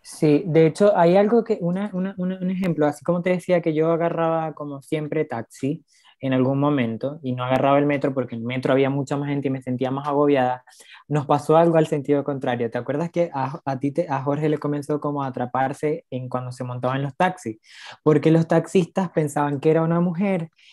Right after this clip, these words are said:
y comenzaban a acosarle. Hubo una vez que Jorge era, iba en un taxi y me comenzaba a decir como que,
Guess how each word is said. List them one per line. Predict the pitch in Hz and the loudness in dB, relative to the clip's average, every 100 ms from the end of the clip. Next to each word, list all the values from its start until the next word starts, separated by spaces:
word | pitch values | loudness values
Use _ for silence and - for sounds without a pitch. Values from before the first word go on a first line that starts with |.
| _ | _
y | 147 147 | -2 0
comenzaban | 151 143 139 147 147 | 0 -2 -2 -2 -2
a | 156 | -2
acosarle. | 156 147 175 185 147 117 - - - | -4 -4 -4 -2 -4 -6 -10 -20 -8
Hubo | - 143 | 0 4
una | 156 160 | 4 6
vez | 170 175 170 | 6 6 4
que | 170 | 0
Jorge | 160 147 160 | 0 2 0
era, | 160 151 | 2 0
iba | 139 | 0
en | 143 | -2
un | 156 156 | -4 -4
taxi | 165 160 185 170 | -4 -4 -8 -6
y | 135 | -6
me | 127 | -6
comenzaba | 127 127 123 123 131 | -6 -8 -6 -2 0
a | |
decir | 127 139 131 | 0 -4 -4
como | 127 120 | -8 -4
que, | 123 117 | -4 -4